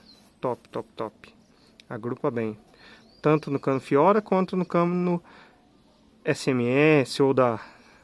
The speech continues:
C B C Nitro X mil. Aí é fazendo teste, né? Mas, pra quem tem carabina fraca, tipo eu tenho também aqui fora a minha caçadora, essa G dois aqui. E eu fiz os testes aqui,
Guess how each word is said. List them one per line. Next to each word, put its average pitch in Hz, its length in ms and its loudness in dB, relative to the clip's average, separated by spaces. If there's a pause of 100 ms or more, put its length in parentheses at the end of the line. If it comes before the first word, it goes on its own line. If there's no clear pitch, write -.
(140)
C - 220 -12
B 123 160 -4
C 127 340 0 (320)
Nitro 123 160 -8
X 110 220 -6
mil. 151 360 2 (1700)
Aí 160 140 -6
é 208 280 -4
fazendo 202 380 2
teste, 135 400 0
né? 135 200 -2
Mas, 156 520 -2 (600)
pra 139 100 -2
quem 185 220 2
tem 180 120 2
carabina 127 400 0
fraca, 139 480 -2 (460)
tipo 135 340 0
eu 147 160 6
tenho 131 320 -2
também 123 380 -2
aqui 127 240 -2
fora 131 320 0
a - 20 2
minha 120 160 -2
caçadora, 120 600 2 (500)
essa - 240 0
G 151 140 6
dois 147 300 6
aqui. 123 280 -2 (1300)
E 135 80 0
eu 185 140 10
fiz 165 200 2
os 131 140 -2
testes 123 320 0
aqui, 151 340 -2